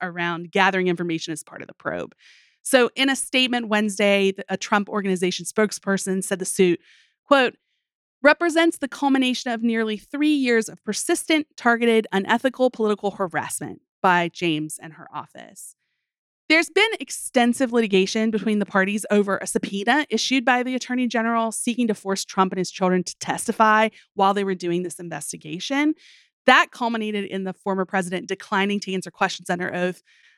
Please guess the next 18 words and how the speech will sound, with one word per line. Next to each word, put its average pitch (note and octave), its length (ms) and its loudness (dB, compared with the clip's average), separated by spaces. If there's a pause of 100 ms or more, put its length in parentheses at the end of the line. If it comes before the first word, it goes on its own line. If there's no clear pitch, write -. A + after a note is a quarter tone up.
(140)
according C4 460 4
to - 160 -6
James's F3+ 400 -2
office, F3+ 360 0
four B3+ 300 2
hundred A3+ 260 2
and G3 140 -2
forty G3+ 380 2
times A3+ 760 2
and F3+ 400 4 (240)
invoking F3 380 4
his E3 180 -6
Fifth F#3+ 220 0
Amendment D#3+ 560 -2
right E3 320 2
against E3+ 260 -2
self-incrimination E3 720 0
repeatedly. B3 800 0